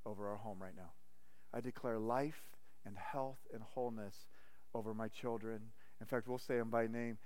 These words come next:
All right, over Kaylee and Aria and Lydia, right now, we declare life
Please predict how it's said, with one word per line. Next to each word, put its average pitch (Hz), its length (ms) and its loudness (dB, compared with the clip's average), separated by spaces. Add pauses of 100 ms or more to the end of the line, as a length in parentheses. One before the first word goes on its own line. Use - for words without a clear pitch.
(320)
All 123 140 0
right, 131 240 4 (260)
over 120 320 2 (320)
Kaylee 143 580 6
and 107 100 -2 (100)
Aria 143 500 2
and 123 160 0
Lydia, 131 320 4
right 123 280 0
now, 120 200 0
we 120 200 -4
declare 113 380 -6
life 117 420 -6